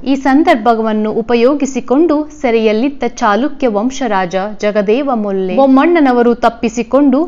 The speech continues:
ಹೊರಬಂದು ದೀವಟಿಕೆಯವರ ವೇಷದಿಂದ ಅರಮನೆಯನ್ನು ಹೊಕ್ಕು ಬಿಜ್ಜಳನನ್ನು ಕೊಲೆಗೈಯುತ್ತಾರೆ. ಕಲ್ಯಾಣವು ಸ್ಮಶಾನ ಸದೃಶವಾಗುತ್ತದೆ. ಕಲ್ಯಾಣ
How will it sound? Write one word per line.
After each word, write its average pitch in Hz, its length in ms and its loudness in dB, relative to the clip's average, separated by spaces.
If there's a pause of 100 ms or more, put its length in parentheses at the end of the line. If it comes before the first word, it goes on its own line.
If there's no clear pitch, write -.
(100)
ಹೊರಬಂದು 202 560 -2 (300)
ದೀವಟಿಕೆಯವರ 226 880 -2
ವೇಷದಿಂದ 202 640 -4 (200)
ಅರಮನೆಯನ್ನು 208 760 -4
ಹೊಕ್ಕು 202 280 -4 (160)
ಬಿಜ್ಜಳನನ್ನು 202 680 -6
ಕೊಲೆಗೈಯುತ್ತಾರೆ. 185 960 -8 (680)
ಕಲ್ಯಾಣವು 233 600 2
ಸ್ಮಶಾನ 202 600 -6
ಸದೃಶವಾಗುತ್ತದೆ. 185 1120 -8 (540)
ಕಲ್ಯಾಣ 190 420 -2